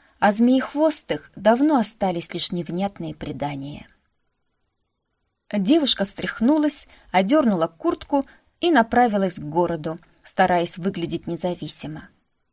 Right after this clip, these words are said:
Рассуждение — это хорошо, но надо узнать, что это за город, и убраться отсюда, если что, если он слишком близко к разлому.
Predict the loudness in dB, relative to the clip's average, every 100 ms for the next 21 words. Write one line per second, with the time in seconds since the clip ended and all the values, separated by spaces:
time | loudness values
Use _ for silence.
0 | _ _ _ _ _ -8 -2 0 0 -2
1 | -6 -2 2 4 4 2 0 -4 -4 -4
2 | -6 -4 -4 -2 0 -2 -6 -12 _ _
3 | _ _ 2 4 4 -2 _ _ _ _
4 | _ _ -8 0 2 4 4 2 2 4
5 | 2 2 0 0 0 0 0 0 0 0
6 | -2 -2 -4 -8 _ -4 -2 0 2 2
7 | 2 0 0 2 0 0 -2 -2 -4 -4
8 | -4 -4 -6 -12 -12 _ _ -4 -2 0
9 | -2 0 2 2 2 0 2 0 0 -2
10 | -4 -6 -6 -4 -4 -6 -8 -12